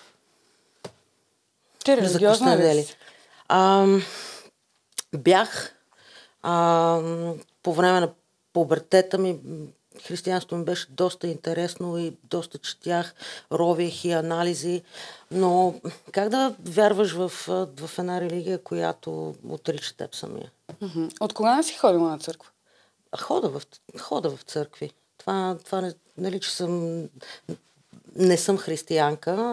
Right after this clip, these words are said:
Speaker 2: това не
Speaker 1: Мгм.
Speaker 2: значи, че нямам нужда, а, някой път да отида на едно място, което да усетиш смирението и да се,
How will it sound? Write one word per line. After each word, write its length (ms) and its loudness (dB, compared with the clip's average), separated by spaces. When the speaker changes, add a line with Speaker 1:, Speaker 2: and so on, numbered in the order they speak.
Speaker 2:
това 160 -6
не 60 0
Speaker 1:
Мгм. 80 0
Speaker 2:
значи, 280 0
че 80 -2
нямам 440 0
нужда, 400 0
а, 220 2
някой 520 0
път 280 -4
да 120 -2
отида 400 -2
на 120 -2
едно 180 -2
място, 400 -4
което 640 -6
да 100 -12
усетиш 440 -4
смирението 920 -2
и 560 -6
да 240 -10
се, 140 -12